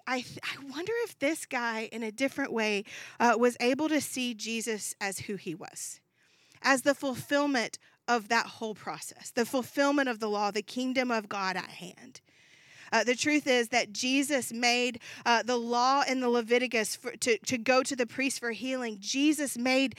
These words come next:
that, uh, finished work completely unnecessary. And this is the one guy that notices it. And so I've just wondered, uh, all week if this man, um, in gratitude, if his gratitude beat his blind obedience.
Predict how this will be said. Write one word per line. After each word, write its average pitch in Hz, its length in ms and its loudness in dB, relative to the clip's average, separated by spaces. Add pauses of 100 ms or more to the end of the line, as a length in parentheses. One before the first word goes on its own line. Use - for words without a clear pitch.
(240)
that, 247 320 6 (220)
uh, 233 300 4 (120)
finished 277 380 0
work 262 260 0
completely 247 720 -4
unnecessary. 214 920 -6 (520)
And 247 160 0
this 262 200 0
is 285 120 -4
the 262 100 -2
one 226 240 -4
guy 190 220 -2
that 170 120 -10
notices 165 500 -10
it. - 100 -20 (840)
And 233 100 -4
so 269 100 6
I've 233 120 4
just 302 400 2
wondered, 254 420 0 (360)
uh, 247 140 4 (100)
all 285 240 2
week 262 280 -4
if 233 180 -2
this 277 260 0
man, 262 400 2 (280)
um, 240 340 4 (100)
in 269 260 4
gratitude, 254 880 2
if 240 120 2
his 240 200 0
gratitude 285 800 4
beat 254 240 -2
his 233 180 2
blind 226 420 2
obedience. 185 880 -8